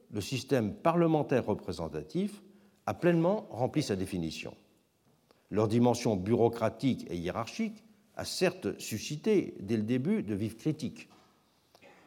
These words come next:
Et on peut dire que les premières critiques de la bureaucratisation et des effets de domination intérieure aux partis politiques ont été formulées en France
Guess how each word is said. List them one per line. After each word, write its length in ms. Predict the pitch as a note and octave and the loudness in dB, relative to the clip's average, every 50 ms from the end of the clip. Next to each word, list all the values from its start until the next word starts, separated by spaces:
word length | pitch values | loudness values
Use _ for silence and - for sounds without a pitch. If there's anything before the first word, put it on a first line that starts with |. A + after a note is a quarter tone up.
| - - | -8 -6
Et 60 | F2 | -4
on 60 | F#2 | -4
peut 140 | - - G2 | -2 0 0
dire 240 | F#2+ A2+ C#3 C#3 C#3 | 2 2 2 2 2
que 260 | - G#2 G#2 F#2 - - | 2 2 2 2 0 -2
les 320 | F2 G2+ A2+ C3 D#3+ D#3+ | 0 2 6 8 8 8
premières 420 | D#3 - - D3 C#3+ D3+ D3+ C#3 C#3 | 8 6 4 4 6 6 6 4 2
critiques 640 | - - C#3+ B2+ - - C#3 C3 - - - - - - - - _ _ _ _ _ _ _ _ _ _ | 0 0 0 0 2 2 0 0 0 -2 -10 -18 -20 -20 -20 -20 _ _ _ _ _ _ _ _ _ _
de 120 | - G2 A#2 | -2 2 2
la 260 | A#2+ A#2 A2 A2 G#2 | 4 4 4 2 2
bureaucratisation 1400 | F#2 G2 A#2+ C#3+ D#3 C3+ D3 C#3+ - - C3+ C3+ - C3+ A#2+ A2 B2+ A#2+ A#2 - - B2 B2+ B2+ A#2+ G#2+ F#2 - | 2 2 4 4 6 6 4 4 2 0 0 0 0 0 0 2 2 2 0 -2 -2 -2 0 2 2 0 0 -2
et 80 | F#2 G2+ | -4 -2
des 260 | F#2 G2+ G#2 G#2 A2 | -2 -2 -2 0 0
effets 220 | A#2+ A#2+ A#2+ B2+ A2+ | -2 0 0 -2 -2
de 120 | F#2 F#2+ | 0 -2
domination 960 | F2 F#2 A#2 C3+ C3 B2+ B2+ B2 A#2 A2+ A#2 - - B2+ B2+ A2+ F#2+ - - - - - _ _ _ _ _ _ _ - | 0 2 2 2 4 2 2 0 -2 -2 -4 -6 -6 -6 -4 -4 -4 -6 -8 -12 -18 -20 _ _ _ _ _ _ _ 0
intérieure 760 | A2+ C#3 A2 - C3 A#2+ A#2+ A#2 B2 A#2+ G#2+ F#2+ E2+ D2+ - | 2 2 4 4 4 6 6 6 6 6 6 6 4 2 0
aux 60 | G2+ | -2
partis 280 | G2 G2+ E2+ - - F2+ | -2 -2 -2 -2 -4 -8
politiques 600 | - - D2+ C#2+ C#2 C#2+ - - A#2+ D#3+ - - - - - - - _ _ _ | -8 -6 -6 -8 -8 -8 -4 -4 -2 -2 -4 -6 -14 -20 -20 -20 -20 _ _ _
ont 100 | - A2 | -4 -2
été 160 | A2+ A2+ A2+ A2 | -2 -2 -2 -4
formulées 460 | - - G#2+ F#2+ F2+ F2+ E2+ D#2+ D#2+ | -4 -2 -2 -2 -2 -2 -2 -2 -4
en 140 | C#2+ C2+ C2 | -4 -6 -8
France 440 | - - G2+ A#2 C#3+ E3 E3 - | -6 -4 -2 -2 -2 -2 -6 -10